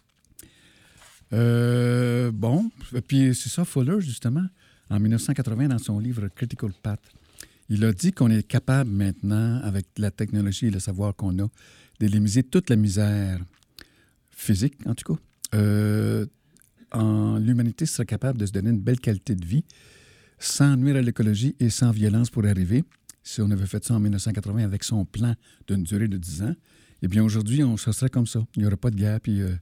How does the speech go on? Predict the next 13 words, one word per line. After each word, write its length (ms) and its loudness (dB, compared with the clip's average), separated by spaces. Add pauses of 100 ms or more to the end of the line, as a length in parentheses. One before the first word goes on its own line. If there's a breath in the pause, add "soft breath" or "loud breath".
(800 soft breath)
l'écologie 460 2
serait 280 2
beaucoup 380 0 (240)
moins 280 4
maganée. 420 0
C'est 160 -4
dans 160 4
ce 60 -6
sens-là 340 2
que 240 0
je 120 -2
dis 200 -2
que 260 2